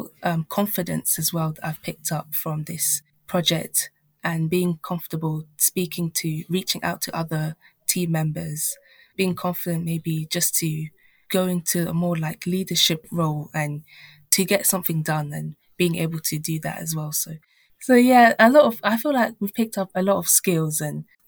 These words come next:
learning how the project has been so influential and impactful, knowing that we are contributing to something amazing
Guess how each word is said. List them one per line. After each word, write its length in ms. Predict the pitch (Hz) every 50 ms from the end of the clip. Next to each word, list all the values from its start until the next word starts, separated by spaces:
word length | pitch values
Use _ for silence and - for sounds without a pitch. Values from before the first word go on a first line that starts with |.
| _ _ - -
learning 300 | 202 202 214 214 196 180
how 360 | - - 190 185 180 175 196 - - - -
the 100 | - 185
project 460 | 185 - - 196 190 180 - 170 - -
has 180 | - 165 156
been 180 | - 170 170 170
so 460 | 160 - - - 170 170 165 160 160 156 _ _ - _ _ _ _ _ _ _ _ _ _ _ -
influential 840 | 180 175 165 - - - 170 160 165 170 175 170 - - 160 160
and 280 | 156 147 147 143 147 - - -
impactful, 680 | - 165 160 - - 175 165 - - - - 165 160 160
knowing 300 | 170 175 170 170 170 156
that 240 | 156 147 - - - -
we 400 | 170 170 170 160 160 165 - _ _ - - - - -
are 100 | 165 160
contributing 720 | - - 180 180 170 - 175 165 165 160 - - 165 165
to 140 | - - 156
something 640 | - - 170 - - - 160 156 151 151 151 - _ _ _ _ _ _ _ _ _ _ - -
amazing 680 | 160 160 160 170 170 170 170 165 - 156 151 147 160 160